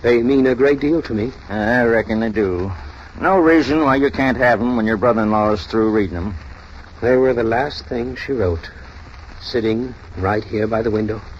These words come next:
Speaker 2: Yep. Hired man said he saw her here a couple of times while he was working outside.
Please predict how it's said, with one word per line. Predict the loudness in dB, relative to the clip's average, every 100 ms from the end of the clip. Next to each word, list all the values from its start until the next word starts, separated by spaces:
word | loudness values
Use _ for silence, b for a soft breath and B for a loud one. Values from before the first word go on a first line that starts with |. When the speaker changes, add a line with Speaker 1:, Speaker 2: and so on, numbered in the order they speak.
| -2
Speaker 2:
Yep. | 2 4 2 0 -14 -10
Hired | -8 -6 -8 0 4 6 4 4
man | 2 2 2
said | 2 2
he | 0
saw | 4 4 6
her | 6
here | 4 2
a |
couple | 2 0 0
of | 0
times | 2 2 0 -2
while | 0
he |
was | 0 2
working | 2 2 0
outside. | -2 -2 0 0 0 -2